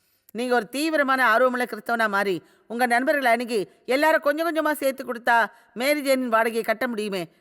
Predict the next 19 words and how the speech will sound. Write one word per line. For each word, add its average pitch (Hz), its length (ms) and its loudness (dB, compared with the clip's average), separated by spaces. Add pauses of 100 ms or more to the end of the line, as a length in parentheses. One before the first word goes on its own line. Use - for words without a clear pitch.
நமக்கு 240 260 -2
தேவையான 285 400 2
உதவி 247 220 -2
எங்கிருந்து 233 440 -2
வரும்னா, 208 120 -4
அது 247 340 0
நம்ம 233 200 0
அன்பான 254 340 0
செயல்களால 196 500 -2
தான் 196 140 -2
வரும். 156 180 -6 (4000)
இப்போ 262 400 4
நாம 240 420 2
ஒண்ணு 349 140 -2
சேர்ந்து 294 420 0
அவளுக்கு 240 320 0
வாடகை 240 280 2
செலுத்த 202 300 -4
முடியும். 156 340 -10